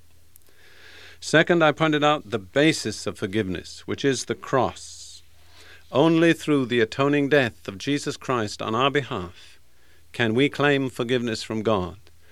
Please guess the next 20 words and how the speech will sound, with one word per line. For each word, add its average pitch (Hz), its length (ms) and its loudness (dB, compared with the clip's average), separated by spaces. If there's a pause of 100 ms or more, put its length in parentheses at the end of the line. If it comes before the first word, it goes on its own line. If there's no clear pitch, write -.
(380)
And 110 160 0
only 165 220 4
through 151 220 -2
the 117 100 0
grace 139 500 2
made 131 220 0
available 127 460 0
to - 220 -8
us 113 200 -4
by 156 300 4
his 127 240 -2
death 95 340 -4 (960)
can 113 200 0
we 131 200 0
ever 117 420 0 (140)
truly 123 480 2
offer 113 320 -2
forgiveness 101 580 -2
to - 180 -10
others. - 600 -8